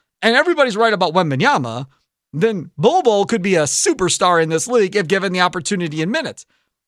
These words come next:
I find it hard to believe that multiple coaching staffs have had this dude and he hasn't gotten the consistent run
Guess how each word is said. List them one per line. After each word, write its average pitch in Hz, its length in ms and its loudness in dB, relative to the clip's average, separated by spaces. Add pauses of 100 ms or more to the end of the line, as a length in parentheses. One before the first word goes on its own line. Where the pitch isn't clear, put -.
I 185 140 0
find 196 280 0
it 156 100 -4
hard 330 440 0
to 208 80 0
believe 135 480 -8 (280)
that 220 160 2
multiple 277 720 2
coaching 269 380 -2
staffs 165 360 0
have 180 120 -4
had 226 240 0
this 165 160 -4
dude 127 320 -8 (480)
and 240 120 2
he 269 120 2
hasn't 254 320 -2
gotten 247 240 4
the 233 60 -2
consistent 208 640 -4
run 175 680 -2